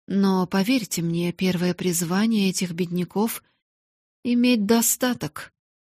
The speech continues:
Он намекнул мне, что догадывается об этих секретных посещениях».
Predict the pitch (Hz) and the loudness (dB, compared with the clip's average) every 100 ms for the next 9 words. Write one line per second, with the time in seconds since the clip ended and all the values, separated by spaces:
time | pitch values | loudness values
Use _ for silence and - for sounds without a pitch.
0 | _ _ _ - 202 196 202 202 202 220 | _ _ _ -2 0 2 2 2 0 0
1 | 247 196 180 175 175 - - 185 175 175 | 2 2 0 -2 -2 -4 -2 -4 -2 -2
2 | 180 185 208 214 175 175 - - 180 170 | -2 0 -2 -2 -4 -4 -4 -4 -2 -2
3 | 175 175 170 - - 175 175 - 190 - | -4 -6 -6 -6 -4 -6 -6 -6 -10 -8
4 | 180 - - - - - - - - - | -8 -6 -4 -2 -2 -4 -8 -8 -10 -12
5 | - | -14